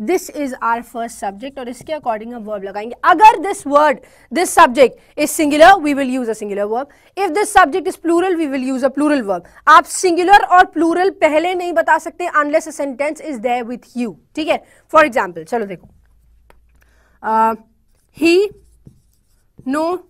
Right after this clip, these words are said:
or rather not he, I, no, less than, she are to be blamed for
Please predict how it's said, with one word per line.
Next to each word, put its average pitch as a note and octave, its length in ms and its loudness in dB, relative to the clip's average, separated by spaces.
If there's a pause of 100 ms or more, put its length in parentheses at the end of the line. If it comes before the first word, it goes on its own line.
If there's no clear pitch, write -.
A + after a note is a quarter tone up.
(400)
or A3+ 80 -8
rather A#3 320 -4
not B3 160 -12 (100)
he, A#3 120 -6 (1400)
I, E4 340 6 (360)
no, D4+ 340 -4 (500)
less C#4 380 -2 (640)
than, C4 440 2 (580)
she E4+ 340 -4 (1040)
are D4+ 340 4 (760)
to E4 100 0 (220)
be C#4 540 -6 (440)
blamed C#4 580 0 (1500)
for C#4 380 2